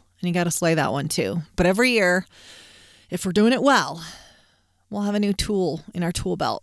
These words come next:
to slay those dragons. It's funny, yesterday I was actually, <laughs> I was actually just talking to Ben from the podcast team, and he said the funniest thing. He said,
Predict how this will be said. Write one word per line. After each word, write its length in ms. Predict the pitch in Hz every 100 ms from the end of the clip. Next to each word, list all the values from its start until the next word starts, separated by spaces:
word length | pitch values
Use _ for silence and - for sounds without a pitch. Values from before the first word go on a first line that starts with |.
| -
to 80 | 190
slay 220 | - 165
those 200 | 147 165
dragons. 640 | - - - - 180 - - _ _ _ _ _ _ _ -
It's 140 | -
funny, 280 | - 294 190
yesterday 360 | 185 185 196 160
I 40 |
was 100 | 165
actually, 340 | 175 - 175 - 151
<laughs> 100 | -
I 60 |
was 100 | 214
actually 280 | 208 196 190
just 180 | 165 170
talking 260 | 165 - 160
to 60 |
Ben 400 | 165 180 165 190 -
from 440 | - 262 220 190 - -
the 100 | 190
podcast 500 | 160 151 - - -
team, 200 | 202 311
and 600 | - - - - - -
he 80 | 202
said 160 | 202
the 60 | 180
funniest 340 | 175 170 170
thing. 160 | - 107
He 120 | 190
said, 380 | - 196 180